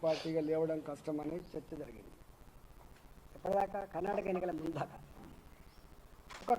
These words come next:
కర్ణాటక ఎన్నికలు గెలవంగానే ఇప్పుడు, ఆ, మొత్తం దేశవ్యాప్తంగా కాంగ్రెస్ పార్టీ గెలిచే వాతావరణం వస్తుందా? ఒకటి.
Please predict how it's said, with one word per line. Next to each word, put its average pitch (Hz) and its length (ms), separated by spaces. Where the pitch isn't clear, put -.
కర్ణాటక 240 500
ఎన్నికలు 247 380
గెలవంగానే 254 500
ఇప్పుడు, 233 240
ఆ, 185 40
మొత్తం 190 260
దేశవ్యాప్తంగా 214 680
కాంగ్రెస్ 196 260
పార్టీ 196 240
గెలిచే 175 260
వాతావరణం 165 380
వస్తుందా? 190 320
ఒకటి. - 240